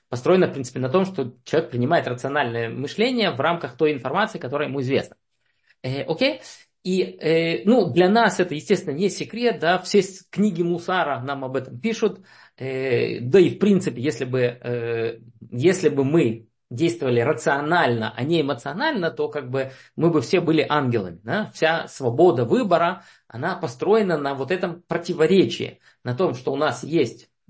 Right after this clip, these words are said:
э, понятие "правильно" и есть понятие "хочется". И зачастую, э, э, вы, я уверен, все, кто меня слушает, э,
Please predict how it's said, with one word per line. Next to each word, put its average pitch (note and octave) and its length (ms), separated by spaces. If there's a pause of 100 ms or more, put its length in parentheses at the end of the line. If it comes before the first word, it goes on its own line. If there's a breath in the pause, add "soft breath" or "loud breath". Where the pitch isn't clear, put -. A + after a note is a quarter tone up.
(280)
э, B2+ 400
понятие D3+ 600
"правильно" F3 540
и E3+ 100
есть A3+ 240
понятие A#3 560 (680)
"хочется". - 640 (600 loud breath)
И C#3+ 520
зачастую, G#3 1000 (760 soft breath)
э, C3 80
э, E3 300
вы, F#3+ 260
я G3+ 160
уверен, E3+ 260
все, C3+ 140
кто - 120
меня D#3 160
слушает, E3+ 420
э, - 80